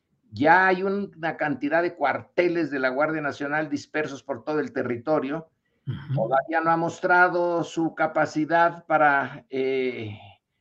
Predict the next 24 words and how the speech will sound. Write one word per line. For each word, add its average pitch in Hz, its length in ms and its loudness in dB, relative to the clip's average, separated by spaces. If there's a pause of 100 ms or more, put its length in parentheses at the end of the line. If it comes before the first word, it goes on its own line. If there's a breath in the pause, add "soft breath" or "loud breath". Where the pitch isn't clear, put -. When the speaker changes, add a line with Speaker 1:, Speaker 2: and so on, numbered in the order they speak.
(220)
Speaker 1:
resguardar 127 1000 2 (200)
realmente 135 640 -4
la 110 260 -4
seguridad 120 800 -2 (600)
del 117 260 -2
mexicano 131 680 -4
normal, 120 640 -2
común 127 340 -2
y 139 40 -6
corriente, 156 460 -4
pero 165 220 -4
es 180 80 -2
la 190 100 0
semilla. 170 720 -4 (920)
Speaker 2:
Ujú. 131 440 -2 (320 loud breath)
Ahora, 143 360 8
¿sí - 240 2
coincides, 190 640 8
pues, 180 500 2 (260 loud breath)
en 139 260 6
que 123 160 0
el 120 80 0
ejército 147 500 -2
mexicano 147 800 0